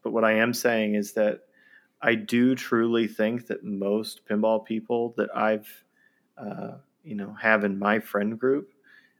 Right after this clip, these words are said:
um, will have not maybe the same reaction where they're like,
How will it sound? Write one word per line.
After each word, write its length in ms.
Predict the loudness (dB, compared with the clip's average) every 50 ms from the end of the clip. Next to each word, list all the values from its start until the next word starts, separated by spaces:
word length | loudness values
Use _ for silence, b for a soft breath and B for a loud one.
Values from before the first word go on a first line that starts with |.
| b _
um, 520 | -4 -2 -2 -2 -2 -4 -6 -8 -8 -10 -14 -20 _ _ _ _ _ _ _ -20 -20 -12 -6
will 300 | 0 2 4 4 4 6
have 460 | 6 6 6 6 6 4 2 -6 -12 -20 -20 _
not 320 | -4 2 4 4 4 4 4
maybe 240 | 2 2 4 4 4
the 140 | 2 2
same 360 | -2 0 0 0 2 2 2 2
reaction 460 | 4 4 4 4 2 0 -2 -4 0
where 100 | 0 2
they're 140 | 2 4 4
like, 340 | 4 4 2 0 -2 -6